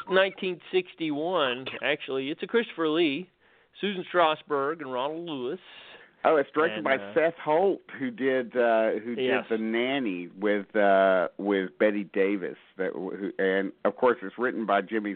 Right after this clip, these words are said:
Speaker 2: Sangster, who is the
Speaker 1: Mm-hmm.
Speaker 2: famed ri-, uh, screenwriter f-, for Hammer, you know, a lot of Hammer things. So,
Speaker 1: Yeah.
Speaker 2: uh, y-, that sounds interesting. But,
Speaker 1: Yeah,
Speaker 2: uh,
Speaker 1: the
Speaker 2: what
Speaker 1: other
Speaker 2: was
Speaker 1: one
Speaker 2: the, uh,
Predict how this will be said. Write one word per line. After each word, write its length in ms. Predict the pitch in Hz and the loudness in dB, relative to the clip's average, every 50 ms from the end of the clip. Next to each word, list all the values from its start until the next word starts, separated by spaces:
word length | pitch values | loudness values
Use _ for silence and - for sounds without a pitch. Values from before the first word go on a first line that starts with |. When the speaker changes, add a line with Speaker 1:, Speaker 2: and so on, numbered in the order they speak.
| - - | -4 -2
Speaker 2:
Sangster, 640 | 104 104 110 120 120 - - - 85 87 90 90 | -2 0 0 -2 -4 -6 -6 -4 -4 -2 -2 -2
who 200 | 101 95 95 92 92 - - - - - - - - | -2 -2 -2 -2 -4 -8 -12 -20 -18 -20 -20 -16 -6
is 300 | - 90 90 92 90 87 | -2 0 0 0 -2 -2
the 60 | - | -2
Speaker 1:
Mm-hmm. 420 | 165 160 92 90 87 87 87 85 - - _ - | 0 2 2 4 4 4 2 0 -2 -4 _ 2
Speaker 2:
famed 300 | 113 101 95 95 98 95 - - - _ - | 4 4 4 4 0 -4 -8 -12 -20 _ -8
ri-, 140 | 71 82 90 92 87 - - | -2 2 4 4 4 2 0
uh, 160 | 107 107 92 - - | -2 -4 -4 -6 -4
screenwriter 580 | - 101 101 104 104 98 90 87 87 87 90 | -2 0 0 2 2 2 4 4 4 2 0
f-, 200 | 95 - - - _ _ _ | -2 -4 -10 -18 _ _ _
for 160 | - 78 78 | -4 -4 -2
Hammer, 460 | 82 104 92 87 85 85 80 80 82 - - | -2 -2 -2 -2 -2 -2 -4 -6 -6 -8 -10
you 220 | - - 87 82 | -10 -10 -8 -8
know, 100 | - 76 | -6 -2
a 40 | 87 | 0
lot 180 | 90 87 87 85 | 2 2 2 2
of 80 | 80 | 0
Hammer 360 | - 95 82 82 80 80 80 80 - | -4 -6 -6 -6 -6 -8 -8 -10 -8
things. 300 | - 82 82 82 92 95 - - - - - - - - - - _ _ - - - - - - - - | -8 -8 -6 -6 -6 -6 -8 -8 -6 -4 -4 -4 -4 -4 -6 -10 _ _ -20 -20 -20 -20 -18 -18 -4 0
So, 260 | 92 87 85 85 85 85 | 2 2 4 4 4 4
Speaker 1:
Yeah. 200 | 151 160 175 185 | 4 4 4 4
Speaker 2:
uh, 180 | - - - - - _ _ - - _ _ _ _ _ | 2 0 0 -4 -10 _ _ -20 -20 _ _ _ _ _
y-, 140 | - 110 - - - _ | -4 -2 -2 -4 -2 _
that 180 | 139 147 180 180 | 2 2 2 2
sounds 260 | - 165 165 151 135 147 | 2 2 2 2 2 0
interesting. 580 | 160 160 - 127 110 - - - 55 - - - - - - - _ _ _ _ _ _ - _ - | -2 0 0 -2 -4 -4 -6 -10 -12 -12 -12 -16 -20 -20 -20 -20 _ _ _ _ _ _ -12 _ 0
But, 120 | - - | 2 4
Speaker 1:
Yeah, 100 | 151 165 | 6 6
Speaker 2:
uh, 60 | 147 | 6
Speaker 1:
the 60 | 165 170 | 6 6
Speaker 2:
what 100 | 175 214 | 6 6
Speaker 1:
other 80 | 185 196 | 4 4
Speaker 2:
was 80 | 208 180 | 4 2
Speaker 1:
one 100 | 180 170 | 2 2
Speaker 2:
the, 100 | 175 151 143 135 - _ - | 2 2 2 0 -2 _ -6
uh, 20 | 85 | -6